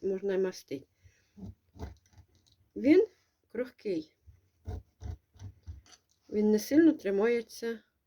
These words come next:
кучі, але він смачний. Щас я візьму минуточку і покажу.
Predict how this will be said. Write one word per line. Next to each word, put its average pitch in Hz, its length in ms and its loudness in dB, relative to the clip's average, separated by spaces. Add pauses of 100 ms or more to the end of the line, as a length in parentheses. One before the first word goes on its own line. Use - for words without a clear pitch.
(560)
кучі, - 500 -12 (840)
але 214 440 -4 (100)
він 254 280 -12
смачний. 202 800 -10 (2000)
Щас - 420 -20
я - 120 -18 (240)
візьму 202 440 -10 (800)
минуточку 285 840 -6 (220)
і - 100 -16
покажу. 220 560 -14